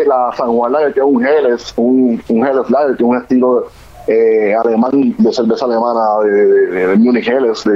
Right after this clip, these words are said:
de, del sur de, de, de Alemania, que es bien popular allá. Y esas son mis favoritas. Mis favoritas son la San Juan,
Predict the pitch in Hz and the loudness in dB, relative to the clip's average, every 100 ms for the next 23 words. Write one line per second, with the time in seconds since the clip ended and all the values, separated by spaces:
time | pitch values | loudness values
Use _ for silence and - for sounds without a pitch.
0 | 98 92 85 85 101 98 - 123 120 120 | 2 0 -2 -2 -2 -2 -2 0 2 2
1 | 110 107 95 87 - - 120 113 113 151 | 2 0 -2 -6 -8 -4 -2 0 -2 0
2 | 127 117 104 - 113 110 110 113 101 117 | 0 -2 -4 -4 -2 -2 0 0 0 0
3 | 139 - - - - - - - 117 131 | -2 -6 -20 -20 -20 -20 -20 -6 -4 0
4 | 127 139 135 131 139 123 117 123 135 160 | 2 0 0 -2 0 0 0 -2 -2 -2
5 | 180 180 139 131 139 120 120 113 104 131 | -2 -2 0 0 2 0 2 0 -2 -2
6 | 117 151 214 208 | -2 0 0 -4